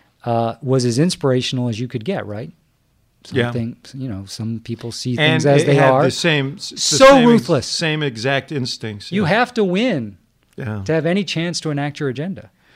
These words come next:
Speaker 1: And, and he's, and I've, I've really was, was followed him closely for that reason, because, um, I think that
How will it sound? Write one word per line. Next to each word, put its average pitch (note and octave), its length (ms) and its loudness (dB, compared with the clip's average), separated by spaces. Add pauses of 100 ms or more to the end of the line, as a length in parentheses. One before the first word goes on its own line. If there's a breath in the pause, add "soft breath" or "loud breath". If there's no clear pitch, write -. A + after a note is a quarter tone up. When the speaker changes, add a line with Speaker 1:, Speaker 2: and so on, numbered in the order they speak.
(280 loud breath)
Speaker 1:
And, A2+ 300 -8
and C#3+ 200 -4
he's, G#3 240 -2
and D#3+ 180 -4
I've, E3 240 0
I've D3 280 -4
really D3+ 420 0
was, A#2 580 -6
was G#2+ 460 -8
followed B2 440 -2
him G#2+ 160 -6
closely B2+ 420 -6
for - 120 -14
that F#2+ 160 -10
reason, F#2 280 -14
because, G2 420 -12 (420 loud breath)
um, G#2+ 240 -8
I A#2 80 -8
think C3+ 280 -4
that A#2 180 -10